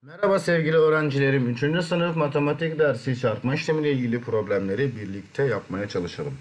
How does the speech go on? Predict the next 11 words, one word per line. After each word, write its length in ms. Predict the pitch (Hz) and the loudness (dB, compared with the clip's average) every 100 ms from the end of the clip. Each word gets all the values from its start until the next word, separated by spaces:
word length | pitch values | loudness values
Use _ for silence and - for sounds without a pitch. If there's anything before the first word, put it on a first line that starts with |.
| - - | -16 -18
Sevgili 400 | - - _ - | -14 -16 _ -2
öğrenciler, 540 | 131 139 135 143 147 139 113 | 2 2 2 0 0 -2 -4
ders 180 | 113 | -4
sonunda 360 | - 135 127 123 | -2 -2 0 0
videomuzu 480 | 117 117 120 117 110 | -2 0 -2 -2 -2
beğenmeyi, 500 | 107 110 117 123 160 | -2 0 0 -2 -4
kanalımızı 520 | 139 117 117 110 107 | -4 -2 0 -2 -4
takip 340 | 104 87 98 | -6 -6 -6
etmeyi, 380 | 113 131 127 131 135 - - - | -6 -4 -4 -4 -8 -18 -20 -8
abone 480 | 92 87 85 98 101 78 | -8 -4 -4 -4 -4 -8
olmayı 220 | 78 | -12